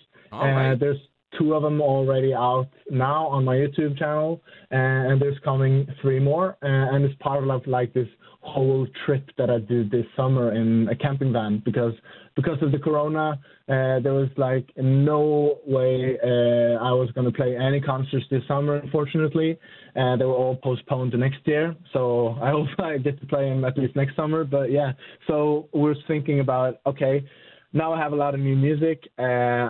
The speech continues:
Speaker 2: I need to, uh, consolidate them into, like, one, uh, one cool project, and I wanna make music videos for all five of the songs.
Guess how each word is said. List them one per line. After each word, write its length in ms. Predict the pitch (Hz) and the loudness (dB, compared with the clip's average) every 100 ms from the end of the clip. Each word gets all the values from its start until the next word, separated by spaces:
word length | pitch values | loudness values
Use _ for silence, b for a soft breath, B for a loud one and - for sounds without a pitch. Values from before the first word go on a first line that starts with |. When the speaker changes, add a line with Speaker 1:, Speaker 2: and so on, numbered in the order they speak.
| - | -2
Speaker 2:
I 80 | 139 | 0
need 240 | 139 135 | 0 0
to, 440 | 139 131 127 123 127 - | 0 0 0 0 -4 -2
uh, 400 | 123 120 117 117 | 0 2 -2 0
consolidate 680 | 135 135 127 127 123 123 | -2 0 0 2 0 -2
them 180 | 127 120 | -2 -2
into, 360 | 120 120 120 117 | -2 -2 0 2
like, 220 | 113 110 | 0 -2
one, 580 | 127 120 117 117 123 117 - B B B _ | -2 0 2 0 0 -2 -8 B B B _
uh, 240 | 120 113 | -2 0
one 540 | 110 120 123 123 123 117 - | 2 0 2 2 0 -2 -2
cool 160 | 131 - | -2 -2
project, 560 | 143 131 127 135 139 - | -2 -2 -2 -4 -6 -4
and 280 | 123 120 123 | 0 0 0
I 120 | 120 | 0
wanna 220 | 123 123 | 0 0
make 280 | 117 117 - | 0 0 0
music 320 | 127 120 117 | -2 -2 -2
videos 340 | 123 117 117 113 - | 0 0 0 -2 -4
for 280 | 117 113 113 - | 0 2 0 0
all 180 | 127 127 | -2 -2
five 220 | 135 123 117 | -4 -2 -2
of 60 | |
the 80 | 113 - | -2 -2
songs. 300 | 127 135 | 0 0